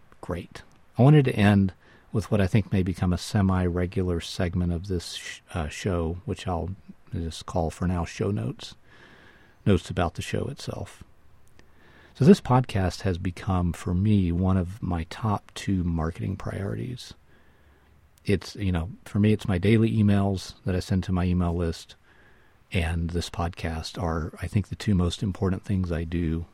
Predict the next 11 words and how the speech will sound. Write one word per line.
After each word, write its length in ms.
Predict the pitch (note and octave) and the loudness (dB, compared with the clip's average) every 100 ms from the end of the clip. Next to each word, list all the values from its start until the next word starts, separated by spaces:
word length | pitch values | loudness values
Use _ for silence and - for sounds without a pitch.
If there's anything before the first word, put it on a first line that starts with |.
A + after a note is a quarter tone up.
| _ - | _ -4
in 160 | F#2+ | -2
terms 320 | - F2 E2+ | 0 0 0
of 100 | G2+ | -6
connecting 540 | - G2 E2+ - F#2 F#2 | -2 -2 -2 -4 -4 -2
and 100 | F2+ | 0
building 300 | F#2 F#2 F2 | 0 -2 -4
trust 420 | - F2+ - - | -4 -6 -6 -8
with 160 | G#2 - | -8 -6
people 300 | G2 - - | -8 -6 -8
out 160 | F2+ - | -10 -8
there. 300 | A2+ A#2 | -8 -8